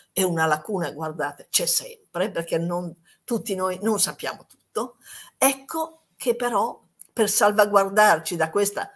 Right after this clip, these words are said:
virgolette, brutta figura, diventiamo un fiume in piena. Ci morde la necessità di sapere tutto, di dire tutto.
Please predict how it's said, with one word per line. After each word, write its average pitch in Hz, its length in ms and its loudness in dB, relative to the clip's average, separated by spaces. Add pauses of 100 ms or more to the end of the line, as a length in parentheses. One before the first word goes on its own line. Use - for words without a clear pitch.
(140)
virgolette, 175 680 4
brutta 196 320 0
figura, 175 580 -8 (720)
diventiamo 233 540 4
un 214 80 -2
fiume 202 280 -2
in 196 80 -4
piena. 131 460 -10 (800)
Ci - 180 0
morde 170 420 2
la 160 120 -2
necessità 208 960 0
di 180 320 -8
sapere 220 600 0
tutto, - 460 -14 (100)
di 214 200 -2
dire 247 380 -4
tutto. - 520 -16